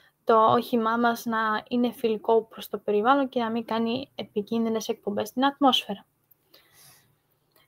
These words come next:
Είναι τρεις φορές πιο αποδοτικός από έναν κινητήρα εσωτερικής καύσης και φορτίζεται από φιλικά προς το περιβάλλον είδη ενέργειας, δηλαδή την αιωλική, την ηλιακή και τη γεωθερμική ενέργεια.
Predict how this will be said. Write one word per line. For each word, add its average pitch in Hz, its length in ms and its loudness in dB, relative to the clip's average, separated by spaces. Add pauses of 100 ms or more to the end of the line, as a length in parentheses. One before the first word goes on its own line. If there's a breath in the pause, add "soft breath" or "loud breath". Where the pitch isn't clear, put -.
Είναι 330 240 8
τρεις 320 200 2
φορές 285 240 6
πιο 294 100 0
αποδοτικός 254 600 2
από 254 180 -2
έναν 247 200 2
κινητήρα 233 480 0
εσωτερικής 220 680 -4
καύσης 214 580 -2 (200)
και 269 100 -2
φορτίζεται 302 600 0
από 262 160 2
φιλικά 240 600 2
προς 269 180 -8
το - 80 -20
περιβάλλον 254 480 2
είδη 254 180 4
ενέργειας, 214 580 2 (240)
δηλαδή 226 260 2
την 226 180 -2
αιωλική, 214 360 2
την 277 200 2
ηλιακή 214 360 2
και 302 120 -2
τη 285 100 0
γεωθερμική 226 580 0
ενέργεια. 214 520 2